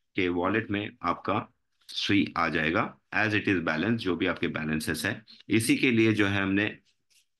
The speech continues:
जो लास्ट आपके विड्रॉल को, अ, ब्लॉकचेन पे रोकने के लिए कहा था कि जैसे जैसे ट्रांजैक्शंस होंगे उतना काम हमारा आगे डिले होते रहेगा,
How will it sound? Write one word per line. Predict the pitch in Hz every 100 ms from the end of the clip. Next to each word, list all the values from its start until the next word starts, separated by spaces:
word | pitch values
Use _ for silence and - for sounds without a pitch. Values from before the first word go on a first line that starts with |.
| _ -
जो | 87 95
लास्ट | 90 98 104 -
आपके | 92 -
विड्रॉल | 90 87 85 107 107
को, | - 98 - _ - - _ -
अ, | 87 90 87 92
ब्लॉकचेन | 95 - 101
पे | 98
रोकने | 90 85 92
के | 92
लिए | 87
कहा | 87 101
था | 120
कि | 120 104
जैसे | 92 90 92 120
जैसे | 120
ट्रांजैक्शंस | 120 95 98 101 113 107
होंगे | 104 117
उतना | 110 76 - 110
काम | 104 98 104
हमारा | 98 90 95
आगे | 101 - 82 85
डिले | 87 80 85
होते | 78 80
रहेगा, | 80 78 95 -